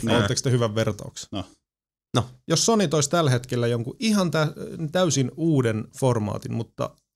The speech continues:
Speaker 2: se olisi vaikka minidisc, juu. Mut se olisi ihan erilainen ja ihan eri juttu, niin myisikö se?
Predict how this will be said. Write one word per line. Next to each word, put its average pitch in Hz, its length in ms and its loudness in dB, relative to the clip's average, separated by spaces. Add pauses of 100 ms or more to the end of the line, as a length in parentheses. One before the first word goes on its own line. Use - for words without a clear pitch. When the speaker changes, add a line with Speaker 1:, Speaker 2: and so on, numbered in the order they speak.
(320)
Speaker 2:
se 135 60 -4
olisi 113 160 -4
vaikka 113 280 -4
minidisc, 127 560 2 (1040)
juu. 107 200 -6 (1120)
Mut 120 100 -6
se - 80 -6
olisi 117 120 -4
ihan 117 140 0
erilainen 123 440 0
ja 113 60 -2
ihan 120 180 0 (160)
eri 123 180 -2
juttu, 127 280 -2
niin 113 160 -10 (260)
myisikö 147 300 2
se? 104 80 -8